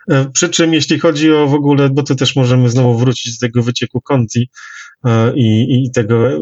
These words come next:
wektora właśnie, e, wczesnego dostępu, no to, to też jest, e, taka,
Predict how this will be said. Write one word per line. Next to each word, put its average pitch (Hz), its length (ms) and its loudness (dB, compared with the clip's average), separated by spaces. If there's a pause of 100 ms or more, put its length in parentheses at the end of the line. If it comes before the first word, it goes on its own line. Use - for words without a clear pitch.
(160)
wektora 117 600 0
właśnie, 110 420 -2
e, 113 360 0
wczesnego 113 500 -4
dostępu, 120 680 -4 (480)
no 123 180 0
to, 131 120 -2
to 131 240 0 (560)
też 156 280 -2
jest, 123 340 -2
e, 139 40 2 (600)
taka, 123 300 -2